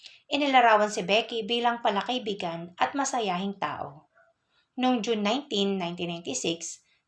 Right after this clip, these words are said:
nagpaalam si Becky sa kanyang mga magulang na pupunta siya sa Bermuda kasama ang kanyang matalik na kaibigan ni si Jasmine Means upang bisitahin ang ama nito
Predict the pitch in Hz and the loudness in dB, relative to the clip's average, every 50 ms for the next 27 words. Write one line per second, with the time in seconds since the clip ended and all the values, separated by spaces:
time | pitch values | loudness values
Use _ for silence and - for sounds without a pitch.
0 | _ 262 262 254 - 254 - - 220 233 233 247 254 254 - 277 214 196 202 185 | _ -6 -6 0 2 2 4 4 4 2 2 2 -2 -4 -6 -6 0 0 0 0
1 | 180 185 185 180 180 - - 226 226 214 214 208 214 208 202 196 190 185 175 196 | 0 -2 -6 -6 -4 -4 -2 -2 0 -2 -2 -2 -2 -2 -2 -2 -2 -2 -4 -4
2 | 220 233 202 170 165 170 175 196 226 220 - 277 269 - 269 269 262 - 269 254 | -4 -2 -4 -4 -4 -4 -4 -6 -4 -2 -4 -4 -4 -4 -6 -6 -4 -2 -2 -2
3 | - - 185 180 180 - 214 196 196 220 208 202 180 165 156 143 151 147 147 - | 0 0 -2 -2 -2 -4 -4 -4 -4 -4 -2 -2 -4 -4 -6 -8 -10 -10 -12 -14
4 | - _ _ - - - - _ - 311 302 - 311 285 277 277 269 262 254 247 | -18 _ _ -20 -20 -20 -20 _ -4 -2 0 2 2 4 4 4 4 2 2 2
5 | 247 - 226 226 226 220 202 208 208 - 180 170 170 175 180 - 170 - - - | 2 0 0 0 0 -2 -2 -4 0 2 2 2 2 0 -4 -6 -6 -4 -4 -6
6 | 160 170 247 254 208 - 202 185 180 185 196 - 269 226 196 - 208 180 180 - | -6 -4 -4 -4 -2 -2 -2 -2 -2 -4 -4 -6 -8 -6 -2 2 2 2 2 0
7 | - 196 185 180 175 165 160 151 147 143 - 165 - - - - - _ _ _ | -4 -4 -4 -4 -6 -6 -8 -10 -12 -14 -14 -16 -16 -16 -16 -18 -20 _ _ _
8 | _ _ _ _ _ _ 220 202 202 208 220 226 233 277 269 - 294 302 - 233 | _ _ _ _ _ _ -6 -6 0 0 0 0 0 -2 -4 -4 -4 -2 0 0
9 | 208 180 185 180 180 208 226 233 240 240 254 254 262 254 - - | 0 2 0 -4 -4 -4 -2 -2 -2 -2 -2 -4 -4 -6 -6 -6